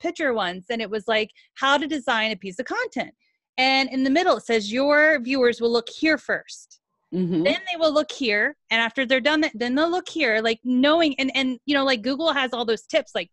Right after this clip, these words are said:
Speaker 1: people like the color blue, certain fonts that almost everybody favors. Like, those are the pieces of science that would go into a really well-designed website, right? Is, is knowing what the general public finds appealing and then, you know, it,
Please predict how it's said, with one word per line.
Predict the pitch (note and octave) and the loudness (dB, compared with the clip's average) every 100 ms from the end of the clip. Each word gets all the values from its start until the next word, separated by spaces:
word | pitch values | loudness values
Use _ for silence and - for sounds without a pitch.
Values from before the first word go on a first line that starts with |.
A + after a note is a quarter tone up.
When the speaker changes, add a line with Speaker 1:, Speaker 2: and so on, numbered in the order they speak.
| _ | _
Speaker 1:
people | G#3 A#3+ B3+ | -8 -4 -4
like | C4+ | -4
the | C#4 | -6
color | - D4 D#4 | -6 -4 -4
blue, | B3+ D#4+ F4 G#3 - _ | -4 -6 -4 -6 -10 _
certain | - C#4 C#4 C#4+ | -6 0 2 0
fonts | - - D#4 F4 - - | -4 -6 -4 -4 -6 -6
that | A3+ - | -6 -2
almost | A3 A#3+ A#3 - | -4 -2 -4 -8
everybody | G#3 C4 D#4 D#4+ - | -6 -2 -2 -2 -6
favors. | E4+ E4+ A#3 F#3+ A3+ | -8 -4 -4 -4 -6
Like, | A3+ - - _ - | -6 -12 -20 _ 0
those | D4+ F4 | 0 2
are | F4+ | 0
the | D4+ C#4+ - | 0 0 0
pieces | D4+ C#4 B3 | -4 -4 -4
of | A#3+ | -4
science | D4 C#4 C4 A#3 | 0 0 0 0
that | A#3+ | -2
would | G#3+ | 0
go | A#3 B3 | 2 2
into | D4+ E4+ D4 | 0 0 0
a | A3+ G3+ | 0 0
really | A#3 A#3+ A#3 | 2 4 2
well-designed | G#3+ G#3+ G#3+ G#3 G#3 G3+ F#3 | 0 0 0 -2 -2 -2 -4
website, | C#4+ - - E3+ E3 - | -4 -4 -8 -12 -10 -2
right? | G#3+ E4+ - | 0 0 -2
Is, | A#3+ A#3+ | -6 -2
is | A#3+ B3 | 0 0
knowing | A#3+ B3 C4 C#4+ C4+ | 0 0 2 2 2
what | B3 A#3+ | 0 0
the | A#3 | -2
general | A#3 A3+ A3+ A3 - | -2 -2 0 0 -2
public | D4+ D#4+ G#3+ G#3 G#3 - _ _ _ _ _ - | 0 0 2 0 -2 -8 _ _ _ _ _ -4
finds | B3 A#3 | -2 -2
appealing | A#3+ - E4+ E4+ A#3+ A3+ A3+ | -4 -4 -2 0 0 -2 -4
and | A#3 A#3 | -2 0
then, | A#3 A3+ A#3 C4 | 0 0 0 0
you | B3+ | 2
know, | A3 A3+ A3 _ _ - | 2 0 -4 _ _ -6
it, | B3 | -6